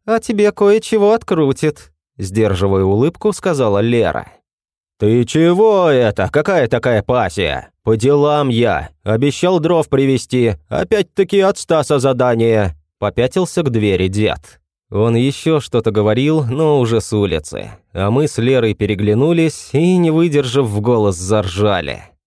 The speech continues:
Вот же Прохор. Не факт, что он в лесу всё время проводил, когда из Сомовки сбежал под предлогом, что не желает избавляться от алкогольной зависимости.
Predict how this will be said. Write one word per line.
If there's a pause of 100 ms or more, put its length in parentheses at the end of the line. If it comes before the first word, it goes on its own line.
Вот
же
Прохор. (420)
Не
факт,
что
он
в
лесу
всё
время
проводил,
когда
из
Сомовки
сбежал
под
предлогом,
что
не
желает
избавляться
от
алкогольной
зависимости.